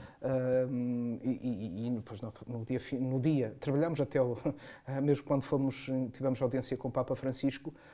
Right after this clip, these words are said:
terminamos, eh, só mesmo à noite, não é? Eh, antes, pouco antes do jantar. Portanto, eh, foi intenso, foi belo, mas sobretudo o que eu queria sublinhar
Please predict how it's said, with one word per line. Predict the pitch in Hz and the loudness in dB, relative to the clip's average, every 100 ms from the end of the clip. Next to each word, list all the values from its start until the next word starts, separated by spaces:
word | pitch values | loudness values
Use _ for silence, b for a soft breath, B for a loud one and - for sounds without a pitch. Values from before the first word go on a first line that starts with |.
| B | B
terminamos, | - 143 135 127 123 | 0 2 4 2 2
eh, | 135 123 110 107 | 0 0 -2 -2
só | - 123 | -2 0
mesmo | 120 120 139 135 | 0 0 0 -2
à | - 123 | -2 -2
noite, | 120 117 - | -4 -6 -10
não | 104 | -12
é? | 117 123 - | -12 -12 -8
Eh, | 110 107 107 110 107 110 | -6 -4 -4 -6 -4 -2
antes, | 123 123 - | 0 -2 -4
pouco | - 135 - | -2 0 4
antes | 139 135 - | 4 4 -2
do | 123 | -4
jantar. | 117 127 113 131 139 147 B B B B B | -2 -2 0 2 2 -2 B B B B B
Portanto, | - - 147 131 - 143 131 131 | 0 4 4 4 2 4 4 0
eh, | 120 120 113 - - | 0 2 0 -4 -10
foi | - 170 160 | 6 12 12
intenso, | 156 156 170 180 175 - 147 | 12 10 10 8 4 -6 -8
foi | - 151 | 2 4
belo, | 135 156 165 - | 6 6 6 4
mas | 156 151 | 4 4
sobretudo | 185 170 156 151 | 4 2 4 2
o | 127 | 4
que | |
eu | 143 | 0
queria | - 139 | 4 2
sublinhar | 127 - 120 113 113 113 123 | 2 -2 -2 0 0 -2 -6